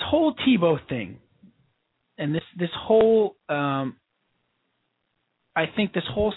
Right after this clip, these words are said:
situation with the Jets, and, and really you see sort of an irrationality among Tebow fans. Like, I, I, like,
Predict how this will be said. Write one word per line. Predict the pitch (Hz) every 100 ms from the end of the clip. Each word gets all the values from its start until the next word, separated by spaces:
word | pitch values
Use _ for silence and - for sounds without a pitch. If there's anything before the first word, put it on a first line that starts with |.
| 202
situation | 170 160 160 151 147
with | 139 -
the |
Jets, | 127 143 131 - -
and, | 127 127
and | 135 139 147
really | 190 220 214 180 _ _ - _ _ _ _ _ - - - _ _ _ _ _ _ _
you | 165 180 190 - -
see | 233 240 233 220 185 _ _ _ _ _ _ _ _ _ - -
sort | 220 208
of | 190 160 -
an | 170
irrationality | 156 156 170 185 185 165 160 175 160 127 104 - 123 - - - - _ _
among | 135 147 147 143 139 - - _ _ _ - _ _ _ _ _ _ _ _ - 254
Tebow | 247 190 143
fans. | - 117 101 104 113 - - _ _ _ _ _ - - _ _ _ _ _ _ -
Like, | 196
I, | 196 190 190
I, | 175 170
like, | 190